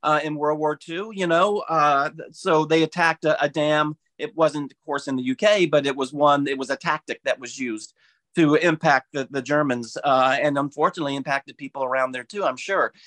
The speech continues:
So, so the use of blowing up a dam is something we've seen in the past. It is a feature along with all the other horrors of war. It's something that shouldn't surprise us in this particular case, 'cause we thought in October, we'd heard rumors that the Russians might do this, and,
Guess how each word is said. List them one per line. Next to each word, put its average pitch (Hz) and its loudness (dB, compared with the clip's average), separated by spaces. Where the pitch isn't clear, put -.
So, 196 2
so 214 2
the 196 -4
use 233 -4
of 160 0
blowing 185 4
up 165 2
a 135 -2
dam 151 0
is 143 -8
something 170 -2
we've 147 -4
seen 220 -6
in 170 0
the 147 2
past. 143 -4
It 220 2
is 202 -2
a 190 0
feature 214 0
along 175 6
with 170 -4
all 240 0
the 226 -4
other 180 2
horrors 160 0
of 127 -14
war. 104 -10
It's 226 -2
something 202 -2
that 175 0
shouldn't 196 -6
surprise 196 2
us 165 -2
in 165 0
this 165 -2
particular 151 -8
case, 247 -2
'cause 160 -2
we 180 4
thought 190 6
in 165 4
October, 160 0
we'd 139 -8
heard 147 -4
rumors 147 -2
that 131 -6
the 139 -16
Russians 135 -4
might 127 -2
do 117 -10
this, 190 -8
and, 147 -6